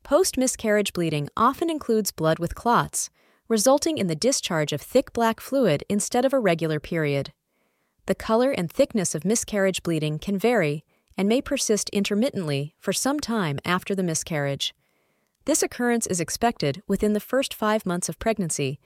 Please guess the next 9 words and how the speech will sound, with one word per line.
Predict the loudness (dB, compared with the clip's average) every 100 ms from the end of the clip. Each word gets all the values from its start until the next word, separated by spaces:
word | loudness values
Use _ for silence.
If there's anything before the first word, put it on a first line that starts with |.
| _ _ _ -4
and | 0 2
may | 2
suggest | 0 -2 0 0 -2 -4
that | -4 0
embryo | 0 2 0
development | 0 2 0 0 -2 -4
has | -6
ceased. | -4 -2 -2 -4 -8 -12 _ _ _ _ _ _ _
Therefore, | 2 4 4 0 -2 -2